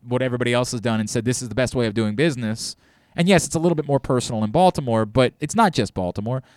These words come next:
I think there should be a five-year grace period for this where you say, "Look, you guys are trying to replicate what other teams did successfully.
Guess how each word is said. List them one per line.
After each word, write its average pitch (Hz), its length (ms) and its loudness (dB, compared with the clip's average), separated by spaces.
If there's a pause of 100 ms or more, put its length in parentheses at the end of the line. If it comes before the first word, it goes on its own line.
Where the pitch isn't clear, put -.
(140)
I 160 100 6
think 170 140 6
there 170 100 6
should 165 140 4
be 139 100 4
a 127 40 4
five-year 139 460 4
grace 127 420 2
period 170 640 2
for 180 140 2
this 170 320 2
where 143 100 2
you 135 100 2
say, 131 180 0
"Look, 131 360 4 (640)
you 147 200 4
guys 180 260 4
are 151 60 2
trying 165 200 2
to 151 40 0
replicate 160 540 2
what 139 120 2
other 151 160 4
teams 147 280 -4
did 147 180 0
successfully. 151 920 2